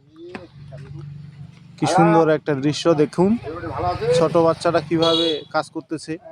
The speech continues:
অসাধারণ প্রতিভা। আর এই দৃশ্যগুলো আমাদের গ্রামেই দেখতে পাওয়া যায়। আর এদিকে দেখুন গরু বাছুর, গ্রামের কি বৈচিত্র্যময়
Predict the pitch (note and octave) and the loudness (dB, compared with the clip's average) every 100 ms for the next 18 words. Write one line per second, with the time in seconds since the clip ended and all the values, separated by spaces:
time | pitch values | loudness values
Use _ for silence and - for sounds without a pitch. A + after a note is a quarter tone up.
0 | - - _ _ _ _ _ _ _ _ | -20 -20 _ _ _ _ _ _ _ _
1 | - C3+ C#3 D3 D#3 D#3 D3 C#3 D3+ D#3 | -10 -6 -2 2 2 2 -2 -4 -2 2
2 | D3+ D#3 - _ _ _ _ _ - C#3 | 2 0 -4 _ _ _ _ _ -6 -2
3 | D3+ E3+ D3 E3 - F#3 F3 F#3+ F3+ D#3+ | 2 2 2 0 0 0 2 2 2 2
4 | D#3 D#3 C3+ C3+ C3+ C#3+ C3 - C#3 A#2+ | 2 0 0 0 0 -2 -4 -6 -4 0
5 | A#2 A2+ G#2+ C3 _ _ E3+ - - - | 0 0 -4 -6 _ _ -20 -20 -20 -8
6 | C3+ C3+ D3+ D#3 D#3+ D3 - D3+ D3 C3 | -2 2 4 4 4 2 2 0 2 4
7 | C#3 D3 C3+ C3+ - C3+ C3 - D#3 D3 | 6 8 6 2 0 -4 -4 -8 -20 -20
8 | D3+ - _ _ _ _ B2 C3+ C#3 D3 | -20 -20 _ _ _ _ -4 0 2 2
9 | C3+ - D3 C3 C3+ D#3 - D3+ C#3+ C#3 | 0 0 2 2 2 0 0 2 4 4